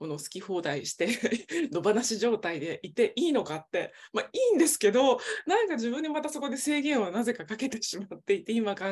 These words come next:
えれば。で、日本に帰って生活の基盤を整えて、今後の生活をきちんと送るために、今のうちに帰って仕事を見つけてやっていこうっていう思いから、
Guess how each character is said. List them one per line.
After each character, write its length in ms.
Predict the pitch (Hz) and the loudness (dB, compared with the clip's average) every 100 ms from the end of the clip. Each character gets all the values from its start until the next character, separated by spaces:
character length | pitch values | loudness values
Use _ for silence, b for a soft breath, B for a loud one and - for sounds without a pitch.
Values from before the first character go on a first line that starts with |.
| 196 | -4
え 140 | 190 180 | -4 -4
れ 120 | 165 | -6
ば。 300 | 147 151 147 B B B - | -6 -6 -8 B B B -4
で、 300 | 277 277 226 B - | -2 -2 -4 B -6
日 100 | 233 | -2
本 260 | 269 262 | 0 -2
に 120 | 196 156 | -4 -6
帰 120 | 196 | -6
っ 220 | 185 175 _ | -6 -6 _
て 220 | - 254 233 | -6 -4 -4
生 220 | 262 254 | -4 -4
活 260 | 254 247 | -6 -4
の 140 | 240 240 | -2 -2
基 120 | 247 | -6
盤 300 | 220 175 120 | -6 -6 -8
を 320 | 113 160 226 _ _ | -8 -8 -8 _ _
整 420 | - 175 202 220 208 | -12 -4 -2 0 -4
え 80 | |
て、 360 | 139 277 294 208 B B - | -4 -4 -2 -4 B B -8
今 220 | 196 208 | -4 -2
後 140 | 196 | -2
の 180 | 190 196 | -4 -6
生 200 | 208 185 | -6 -8
活 300 | 185 196 226 | -6 -8 -8
を 300 | - 339 170 | -6 -4 -4
き 100 | - | -6
ち 140 | - 196 | -10 -8
ん 80 | 156 | -6
と 80 | |
送 280 | 147 175 165 | -10 -10 -10
る 60 | 269 | -8
た 140 | 269 | -8
め 140 | 320 302 | -8 -6
に、 340 | 285 349 170 _ _ | -6 -6 -8 _ _
今 220 | 185 190 | -10 -10
の 100 | 185 | -10
う 80 | 180 | -12
ち 140 | 175 | -12
に 320 | 185 202 214 - _ | -8 -6 -6 -8 _
帰 60 | - 170 | -10 -10
っ 80 | 143 _ | -10 _
て 280 | - 302 156 b b | -8 -6 -8 b b
仕 140 | - 147 | -12 -10
事 240 | 151 160 | -10 -10
を 40 | |
見 120 | 156 151 | -10 -12
つ 80 | |
け 140 | - 160 | -14 -16
て 360 | - 330 185 - 156 | -8 -6 -6 -10 -16
や 80 | |
っ 80 | 147 | -14
て 100 | - | -8
い 60 | 185 | -8
こ 160 | 233 | -6
う 60 | 247 | -8
っ 20 | - | -6
て 140 | 143 | -8
い 60 | 139 | -8
う 100 | 147 | -10
思 180 | 160 | -10
い 80 | 165 | -10
か 140 | 156 135 | -10 -12
ら、 300 | 151 143 | -10 -12